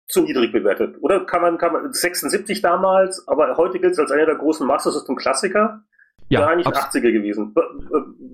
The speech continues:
Speaker 1: b-,
Speaker 2: Also das
Speaker 1: wie
Speaker 2: wär,
Speaker 1: kam's?
Speaker 2: das wär, das wär
Speaker 1: B-,
Speaker 2: sogar ein
Speaker 1: b-,
Speaker 2: hoher
Speaker 1: b-,
Speaker 2: achtziger.
Speaker 1: Bist du in der Wertungskonferenz von bösen Kollegen da runtergehandelt worden?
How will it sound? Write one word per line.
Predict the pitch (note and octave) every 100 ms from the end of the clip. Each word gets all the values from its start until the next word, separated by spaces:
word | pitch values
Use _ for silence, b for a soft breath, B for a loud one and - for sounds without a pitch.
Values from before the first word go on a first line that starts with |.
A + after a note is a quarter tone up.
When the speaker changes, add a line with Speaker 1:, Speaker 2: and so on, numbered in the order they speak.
| C3 -
Speaker 1:
b-, | C3 C3 D3
Speaker 2:
Also | D3 D#3
das | D#3+
Speaker 1:
wie | E3
Speaker 2:
wär, | E3
Speaker 1:
kam's? | D#3
Speaker 2:
das | D3 D#3
wär, | - - _ - -
das | C#3
wär | E3
Speaker 1:
B-, | E3+
Speaker 2:
sogar | D3+ D3
ein |
Speaker 1:
b-, | C#3+
Speaker 2:
hoher | D3+
Speaker 1:
b-, | -
Speaker 2:
achtziger. | B2+ - C3 A#2 - - - - _ - D#3+ -
Speaker 1:
Bist | G#3+ G#3+
du |
in | G#3
der | C#3+
Wertungskonferenz | D#3 A#3+ G#3+ - G#3+ - _ - C#3+ F#3 G#3 E3+ F#3 -
von | E3
bösen | D3+ F3+ F3+
Kollegen | F3 D3 D#3+ F#3+
da | D3+
runtergehandelt | B2+ F#3 G#3 F#3 F#3+ G3 F#3
worden? | F3 F3+ F3